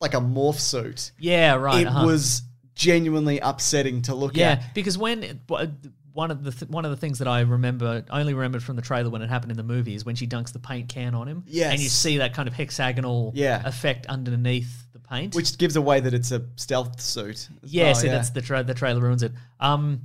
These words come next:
Speaker 2: what I was gonna say is that I, I felt a little, uh, from time to time, a little bit unclear as how long he was in the house. Did he come and go, or was he in there?
Speaker 1: In the roof and
Speaker 2: Was he in the roof most of the time?
Speaker 1: I presume he came and went.
Speaker 2: Right, yeah.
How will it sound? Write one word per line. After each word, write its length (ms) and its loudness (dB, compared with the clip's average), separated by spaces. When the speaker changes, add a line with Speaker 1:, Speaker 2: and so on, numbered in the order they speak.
Speaker 2:
what 100 -2
I 20 0
was 100 -4
gonna 120 -2
say 260 2
is 140 0
that 140 -6
I, 120 -6
I 120 0
felt 240 -2
a 80 0
little, 360 0
uh, 220 -4
from 140 -10
time 240 -2
to 60 -4
time, 200 2
a 20 -2
little 180 -2
bit 140 -4
unclear 420 -4
as 80 -4
how 220 -4
long 200 -4
he 120 -2
was 140 0
in 100 -4
the 100 -4
house. 360 -4
Did 120 -10
he 40 -6
come 280 -4
and 120 -6
go, 480 0
or 100 -10
was 120 -4
he 140 -2
in 140 -2
there? 360 2
Speaker 1:
In 60 4
the 80 4
roof 260 -4
and 420 -8
Speaker 2:
Was 80 -6
he 80 0
in 60 0
the 80 -2
roof 260 -2
most 300 -2
of 60 -6
the 80 -6
time? 340 -4
Speaker 1:
I 80 0
presume 360 -4
he 220 -2
came 240 0
and 140 -2
went. 360 -6
Speaker 2:
Right, 340 -4
yeah. 220 -2